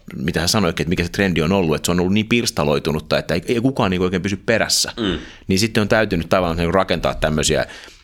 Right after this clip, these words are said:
Speaker 1: jotain mekanismeja, mm, puolivuosittain tai vuosittain on joku semmoinen niinku sisäinen koulutus tai läpikäynti tai tietty, tietty tapa kattoa, johon sitten koostetaan asioita. Ja nyt tämmöiset asiat tietysti niinku vähentää sitä, mitä musta Microsoftin pitäisikin tehdä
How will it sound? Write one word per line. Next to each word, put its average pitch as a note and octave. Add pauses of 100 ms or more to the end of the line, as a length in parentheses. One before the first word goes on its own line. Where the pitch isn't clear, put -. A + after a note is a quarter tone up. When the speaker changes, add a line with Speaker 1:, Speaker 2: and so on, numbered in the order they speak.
Speaker 1:
jotain E2+
mekanismeja, D#2
mm, D2 (500)
puolivuosittain D#2+
tai D#2
vuosittain D#2
on D2+
joku D#2
semmoinen D2+
niinku D2+
sisäinen D#2+
koulutus D#2
tai C#2
läpikäynti C#2+
tai C#2+
tietty, E2
tietty E2+
tapa D#2
kattoa, D2+
johon D#2+
sitten D#2
koostetaan C#2+
asioita. C#2 (440)
Ja G2+
nyt G2
tämmöiset A2
asiat D#2
tietysti F#2+
niinku F#2+
vähentää G#2
sitä, F#2 (140)
mitä G2
musta G#2+
Microsoftin A#2+
pitäisikin -
tehdä D2+